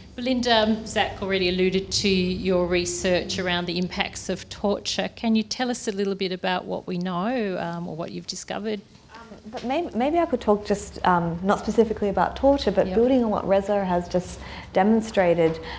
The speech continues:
Speaker 2: Um, we, we've looked at, um, how the impact of trauma, so the, the dose response, that the amount of trauma that refugees have experienced, as well as the level of post-migration stress. So the, the amount of different stresses that people have experienced and how,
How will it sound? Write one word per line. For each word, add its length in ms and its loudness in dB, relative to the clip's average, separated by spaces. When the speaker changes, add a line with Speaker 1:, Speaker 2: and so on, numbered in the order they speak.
Speaker 2:
Um, 540 2
we, 400 4
we've 180 4
looked 260 0
at, 440 2
um, 280 4
how 640 2
the 420 2
impact 460 2
of 320 2
trauma, 460 2
so 160 -2
the, 80 4
the 160 4
dose 480 2
response, 540 -2
that 260 -2
the 80 0
amount 240 0
of 100 -4
trauma 300 -2
that 120 0
refugees 520 0
have 120 -2
experienced, 840 -4
as 260 4
well 240 4
as 160 2
the 100 0
level 400 4
of 140 0
post-migration 840 -2
stress. 520 -8
So 180 2
the, 320 4
the 120 0
amount 360 4
of 220 -4
different 320 2
stresses 460 0
that 180 -2
people 220 -2
have 140 -2
experienced 500 -2
and 100 -4
how, 320 2